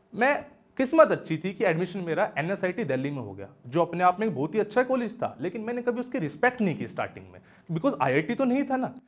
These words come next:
फिर धीरे धीरे जब एक्सप्लोर किया तो समझ में आया कि यार ये भी बड़ी सही चीज़ है। ये गलती हम अक्सर अपने करियर में करते हैं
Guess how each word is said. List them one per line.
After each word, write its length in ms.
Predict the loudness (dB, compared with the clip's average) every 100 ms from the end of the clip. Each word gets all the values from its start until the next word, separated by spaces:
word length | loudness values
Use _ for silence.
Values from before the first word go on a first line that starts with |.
| _ -6
फिर 80 | -2
धीरे 280 | 0 2
धीरे 240 | 0 0 0
जब 120 | 0
एक्सप्लोर 440 | -2 -2 -2 0 0
किया 140 | 0
तो 100 | -2
समझ 320 | -4 -4 -4
में 140 | -4 -2
आया 160 | -2
कि 140 | 0 -2
यार 80 |
ये 160 | -2 -6
भी 120 | -4
बड़ी 180 | -4 -4
सही 180 | -4 -6
चीज़ 220 | -8 -14
है। 60 | -18 _ _ _ -8
ये 200 | -2 0
गलती 360 | 2 0 0 -6 -2 0
हम 140 | 0
अक्सर 440 | 0 -4 -2 -2 -2
अपने 220 | -4 -4
करियर 340 | 0 4 4 4
में 120 | 2
करते 280 | -4 -6 -10
हैं 240 | -8 -8